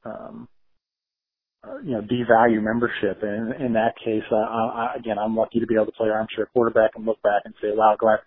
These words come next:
glad I wasn't a part of that." But, uh, at the same time, you know, I'm also fortunate to have technology that's been developed today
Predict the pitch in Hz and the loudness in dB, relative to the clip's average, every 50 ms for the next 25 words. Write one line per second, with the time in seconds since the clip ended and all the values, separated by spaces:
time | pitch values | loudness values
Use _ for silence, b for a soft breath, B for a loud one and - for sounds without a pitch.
0 | b b b b b b b b b b b _ - 151 143 139 139 135 135 120 | b b b b b b b b b b b _ 4 6 6 8 6 6 4 2
1 | 127 123 - - - 214 214 180 147 131 131 127 123 135 139 135 131 131 127 123 | -2 -6 -4 2 4 4 4 4 2 0 0 0 0 0 -2 -4 -4 -4 -4 -4
2 | 123 _ _ _ _ _ _ _ _ _ _ _ - 135 127 127 127 - 151 - | -4 _ _ _ _ _ _ _ _ _ _ _ -6 -4 -4 -4 -4 -6 -8 -10
3 | 135 - - 160 165 170 - - 131 127 127 127 - _ _ _ _ _ _ _ | -10 -8 -6 -6 -6 -6 -4 -2 -2 -2 -2 -4 -8 _ _ _ _ _ _ _
4 | _ _ _ _ _ _ _ _ _ - 151 135 123 120 - 127 123 127 127 127 | _ _ _ _ _ _ _ _ _ -8 -6 -4 -4 -4 -2 -2 0 2 2 2
5 | 120 - 131 117 - - 131 127 120 - - 120 110 - 120 104 110 120 117 113 | 2 0 -4 -6 -4 -2 -2 -2 -2 -4 -6 -8 -8 -6 -6 -4 -4 -2 -4 -4
6 | 110 107 _ _ _ _ _ _ - 135 120 - 131 123 123 127 123 120 123 120 | -4 -8 _ _ _ _ _ _ -6 -6 -6 -4 -2 -2 0 0 -2 -2 -4 -4
7 | 110 - - 120 117 113 110 120 117 110 107 - - 117 127 127 127 123 120 - | -4 -6 -6 -8 -6 -2 2 4 4 4 4 0 0 4 6 6 6 4 2 -2